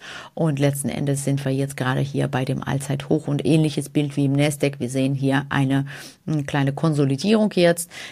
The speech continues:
Jetzt einmal kurz durchatmen, einmal kurz gucken, Gewinne mitnehmen, absichern und schauen, wie es jetzt nun, äh, weitergeht mit, mm, dem, ähm, ja,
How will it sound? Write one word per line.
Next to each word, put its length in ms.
Jetzt 260
einmal 200
kurz 260
durchatmen, 720
einmal 240
kurz 320
gucken, 480
Gewinne 320
mitnehmen, 480
absichern 600
und 240
schauen, 380
wie 260
es 200
jetzt 380
nun, 280
äh, 320
weitergeht 580
mit, 260
mm, 140
dem, 400
ähm, 420
ja, 200